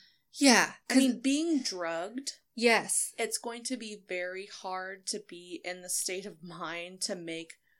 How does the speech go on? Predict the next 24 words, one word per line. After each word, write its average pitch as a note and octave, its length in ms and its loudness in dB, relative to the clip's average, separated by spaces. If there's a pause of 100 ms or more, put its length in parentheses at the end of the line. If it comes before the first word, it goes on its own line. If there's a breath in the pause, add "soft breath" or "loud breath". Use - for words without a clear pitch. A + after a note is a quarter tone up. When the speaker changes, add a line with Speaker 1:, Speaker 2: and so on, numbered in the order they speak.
(120)
Speaker 2:
smart F3 760 2
enough E3 520 -4 (300)
decisions F3+ 840 -2
on E3 180 -6
how E3 480 -8
to F3+ 320 -10
get - 260 -6
free F#3 580 -12
and E3 300 -8
escape. - 720 -6 (240)
And, F#3+ 640 -4
I A3 80 -4
mean, G#3 220 -8 (120)
who E4+ 220 -4
even F#3 340 -10
knows E3+ 720 -4 (500)
how A3 440 -6
much F#3 260 -8
of F3 140 -10
the E3 60 -10
time F3 280 -12
they're E3 160 -14
even, E3 320 -8
like, D#3 220 -12